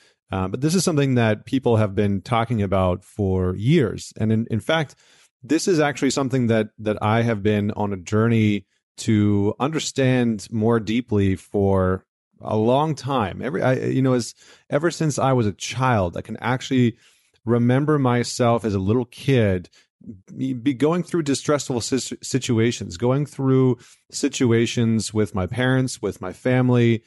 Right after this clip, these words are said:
uh, in my environment, uh, painful situations, where I often found myself questioning why, not only why is this happening, but how can I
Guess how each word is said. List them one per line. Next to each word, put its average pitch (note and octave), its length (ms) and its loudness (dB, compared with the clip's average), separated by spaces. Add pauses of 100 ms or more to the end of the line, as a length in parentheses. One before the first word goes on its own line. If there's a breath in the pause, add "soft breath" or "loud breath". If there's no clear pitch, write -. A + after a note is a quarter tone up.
(240 soft breath)
uh, - 160 -8
in G2+ 160 0
my F#2+ 200 0
environment, A2+ 840 0
uh, F#2+ 140 -8
painful B2+ 420 -2
situations, G#2 960 -2 (440 soft breath)
where A#2+ 380 2
I A#2 120 2
often E3 340 0
found C#3+ 380 0
myself A2+ 720 0
questioning A#2+ 580 -2
why, A#2 520 0
not D#3+ 180 0
only F#3 180 2
why C3 380 0
is B2+ 180 0
this G#2+ 220 -4
happening, B2+ 680 -6 (420 soft breath)
but B2+ 200 0
how D3 460 -2
can C3 380 0
I G#2+ 520 0